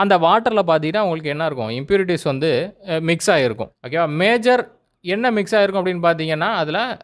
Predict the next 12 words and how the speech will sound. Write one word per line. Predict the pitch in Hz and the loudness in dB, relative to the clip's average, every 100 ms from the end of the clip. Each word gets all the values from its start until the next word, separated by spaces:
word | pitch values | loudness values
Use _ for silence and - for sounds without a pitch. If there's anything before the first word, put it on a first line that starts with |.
| _ - | _ -2
சஸ்பெண்டட் | 180 - 247 220 214 - | 0 2 2 2 2 2
பார்ட்டிகிள்ஸ் | 175 170 165 165 | 0 0 -4 -4
அப்படின்னு | 131 131 120 | -6 -6 -6
சொல்லுவோம். | 110 135 | -6 -6
அங்கங்க | 160 165 139 | -6 -6 -4
மிதக்கக்கூடிய | 151 202 208 180 156 156 - | 0 0 0 0 -2 -2 0
பார்ட்டிகிள்ஸ் | 190 202 190 175 139 | 0 0 -4 -2 -2
வந்து | 160 349 - 147 | -2 -4 -6 -10
மிக்ஸ் | - 143 | -2 -2
ஆகிருக்கும். | 120 110 160 - _ _ 202 | -2 -6 -10 -12 _ _ -4
இப்போ | 214 185 | 0 4
பேசிக்காவே | 226 262 269 220 190 | 2 2 0 0 0